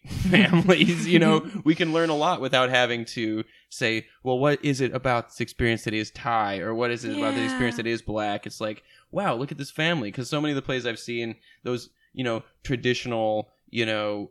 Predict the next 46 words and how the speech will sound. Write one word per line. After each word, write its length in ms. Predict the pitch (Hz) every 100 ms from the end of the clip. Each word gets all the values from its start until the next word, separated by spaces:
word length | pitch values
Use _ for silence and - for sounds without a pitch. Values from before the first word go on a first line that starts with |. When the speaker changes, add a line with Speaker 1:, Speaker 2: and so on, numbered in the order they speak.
| -
Speaker 1:
Amer-, 340 | 117 117 117
modern 360 | 113 113 120 117
American, 800 | 110 110 110 107 113 110 110 110
you 140 | 107
know, 340 | 107 101 98 50 _ _ _ _ _
family 420 | - 104 113 113
dramas 760 | 104 98 110 147 113 101 123 - _ _
were 140 | 139
interesting 480 | 147 165 165 160 160
because 260 | 156 160 156
they 80 | 165
were 120 | 165
looking 260 | 165 165
at 80 | 165
this 160 | 165 143
weird 340 | 117 139 170 156
fucking 260 | 180 185
family, 460 | 170 202 247 190 143
Speaker 2:
Yeah. 200 | 143 -
Speaker 1:
right? 320 | 135 185 220 -
You 80 |
know? 140 | 156 175
Speaker 2:
I 40 |
just 200 | 202 214
taught 160 | - 277
a 60 |
workshop 540 | 208 208 240 - 277 -
on 140 | 139
this, 220 | 131 139
actually. 400 | 135 135 - 147
Speaker 1:
Mm-hmm. 220 | 143 147 156
Speaker 2:
I 40 |
mean, 120 | 147
like, 300 | 139 147 - - _ _ _ _ _ _
thank 240 | 147 123 -
you, 100 | -
P 160 | -
C 200 | - -
S, 140 | - -
for 280 | - - -
trusting 420 | - 147 135 -
me. 220 | 151 - -
But, 240 | 170 156
Speaker 1:
<laughs> 300 | 131 - 165
Speaker 2:
like, 560 | 147 170 165 135 - - - - - 190
the, 220 | 214 208